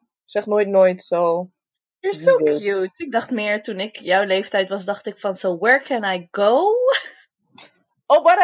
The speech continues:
Speaker 1: I did that. Like, ik heb
Speaker 2: Oh.
Speaker 1: vijf jaar, eh, in Tilburg gewoond. Like, student life and everything. It was amazing.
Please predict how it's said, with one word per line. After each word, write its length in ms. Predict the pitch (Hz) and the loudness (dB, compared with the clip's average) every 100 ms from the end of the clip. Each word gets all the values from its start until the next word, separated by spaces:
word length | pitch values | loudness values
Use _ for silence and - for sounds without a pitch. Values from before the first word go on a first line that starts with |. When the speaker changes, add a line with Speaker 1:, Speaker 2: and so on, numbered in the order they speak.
| 294 | 2
Speaker 1:
I 40 | |
did 220 | 381 494 | 0 0
that. 320 | 202 170 165 - | 2 2 0 -6
Like, 340 | 202 208 202 | 0 2 2
ik 280 | 202 - - | -2 -14 -16
heb 100 | - - | -18 -18
Speaker 2:
Oh. 300 | - - - | -6 -4 -4
Speaker 1:
vijf 280 | 139 156 156 | -6 -10 -2
jaar, 260 | 160 165 | 0 2
eh, 540 | 170 175 175 175 175 123 | 4 4 6 4 2 -2
in 120 | 202 | -8
Tilburg 340 | 277 294 277 | -8 -4 -4
gewoond. 360 | - 214 202 175 | 0 2 2 2
Like, 380 | 170 160 165 - | -2 -2 -4 -10
student 420 | - 233 233 240 | -18 -8 -2 2
life 500 | 214 214 220 233 - | 4 4 2 -6 -8
and 120 | 208 | -4
everything. 560 | 208 208 220 214 226 254 | -2 -2 -6 -6 -6 -4
It 80 | 339 | -2
was 180 | 180 175 | 0 -2
amazing. 640 | 175 240 440 339 214 170 | -4 0 0 2 -2 -2